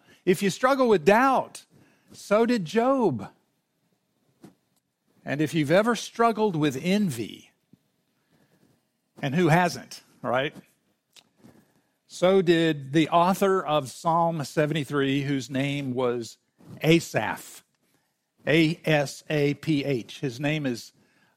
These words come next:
up there at the top of this psalm. Asaph struggled with envy. Who was Asaph? Well, he was a priest back in the days of King David and Solomon.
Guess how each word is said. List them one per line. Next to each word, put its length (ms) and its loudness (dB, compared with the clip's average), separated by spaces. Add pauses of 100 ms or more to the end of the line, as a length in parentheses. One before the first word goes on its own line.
up 140 0
there 160 4
at 80 -2
the 60 -6
top 300 0
of 60 -8
this 160 -2
psalm. 480 -6 (720)
Asaph 460 2
struggled 480 -2
with 240 -4 (100)
envy. 640 -4 (1400)
Who 260 2
was 480 2
Asaph? 720 -2 (580)
Well, 220 6
he 160 2
was 140 0
a 40 -2
priest 640 -2 (480)
back 240 4
in 80 2
the 80 0
days 560 4
of 280 2
King 340 -4
David 460 4
and 240 -2
Solomon. 640 0